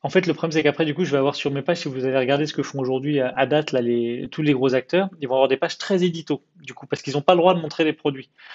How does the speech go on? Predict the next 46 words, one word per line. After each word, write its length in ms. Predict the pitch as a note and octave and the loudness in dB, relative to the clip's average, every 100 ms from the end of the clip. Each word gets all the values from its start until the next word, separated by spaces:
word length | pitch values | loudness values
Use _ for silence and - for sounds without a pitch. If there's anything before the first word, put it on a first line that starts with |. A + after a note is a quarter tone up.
| - D3+ | -4 4
Ou 60 | |
alors, 180 | D3+ E3+ | 6 6
il 60 | D3 | 2
faut 100 | C#3 | -6
que 60 | |
sur 120 | - D3 | -4 -4
des 100 | C#3 | -4
produits, 460 | - C#3+ E3+ G3+ | -4 -4 -2 -2
on 120 | D3+ | -2
dise, 420 | C#3 F3 G3+ D#3+ - | -2 -2 0 -2 -2
attention, 340 | D3 E3+ F3+ G#3+ | -2 0 0 -2
ça 140 | G3+ | 0
va 80 | C3+ | 0
bientôt 300 | C3+ F3+ F3+ | 2 2 2
être 80 | E3+ | 0
soldé, 320 | D#3 D#3+ G#3+ | -2 0 0
mais 560 | D#3 B2+ B2 A#2+ A#2+ A#2 _ - - - | 0 -2 -2 -4 -12 -20 _ -20 -20 -20
ceux 160 | - E3 | -4 0
qui 100 | D3+ | 2
sont 140 | D#3 | 0
présentés 320 | C#3+ C#3+ C#3+ F#3 | 2 2 4 2
ne 40 | |
le 60 | D#3+ | 0
sont 180 | - | -4
pas. 220 | D3 C3 - _ _ _ _ _ _ _ _ _ - - - - | -6 -8 -8 _ _ _ _ _ _ _ _ _ -20 -20 -6 0
Et 100 | D3 | 2
donc, 240 | E3+ D#3+ | 2 4
euh, 460 | C#3+ C3 B2+ B2 C3+ | 4 6 6 4 2
ici, 280 | D#3+ - F#3+ | -4 -2 -2
l'idée, 300 | D#3+ D3 F3+ | 2 2 2
c'est 180 | F3+ C3+ | 0 2
de, 380 | C3 B2 B2 B2 | 2 4 2 2
bah, 120 | C3+ | 0
c'est 120 | D3 | 0
de 60 | - | 2
faire 160 | F3 | 4
de 60 | D#3 | 4
l'édito. 440 | C#3+ C#3 - E3+ | 2 0 2 4
Là, 120 | F#3 | 4
je 60 | C#3+ | 4
suis 140 | - | 0
devant 240 | C3 C3 C#3+ | -2 0 -2
une 120 | C3 | 2
page, 280 | D3 D#3+ C#3+ | 4 4 2
effectivement, 580 | B2+ - B2+ D3+ E3+ C#3 | -6 -6 -4 -2 0 0
euh, 260 | B2 A#2+ | 0 0